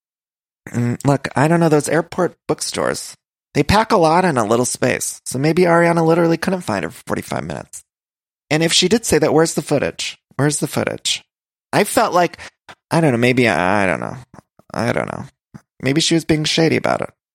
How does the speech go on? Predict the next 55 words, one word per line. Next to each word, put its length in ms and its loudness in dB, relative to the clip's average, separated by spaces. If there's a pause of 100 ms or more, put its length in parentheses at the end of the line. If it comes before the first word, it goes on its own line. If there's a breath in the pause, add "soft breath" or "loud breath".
(280)
But 120 0
then 140 2
we 80 2
cut 180 -2
to 140 2
L 140 2
V 140 4
P 240 -2
talking 380 -2
to 100 -4
Schwartz 560 2
and 140 -2
Stassi. 540 0
She's 200 -6
calling 460 2
everyone. 420 2
She's 180 -6
trying 200 0
to 60 -2
get 100 -6
to 80 0
the 80 -10
bottom 300 0
of 100 -4
this 180 -8
Tom 220 -2
Sandoval 380 -4
fight. 320 -6 (1040)
And 260 2
do 140 -2
we 100 2
think 400 -2
this 260 -2
fight 220 0
was 140 -2
staged? 720 -6
Do 80 0
you 40 2
guys 300 0
think 200 0
that? 120 2
I'm 140 0
curious 320 0
what 80 2
everyone 220 4
else 200 2
thinks. 220 -4
Does 180 -2
everyone 320 2
think 200 0
that 160 0
that 240 -2
fight 260 -2
was 100 0
staged? 640 0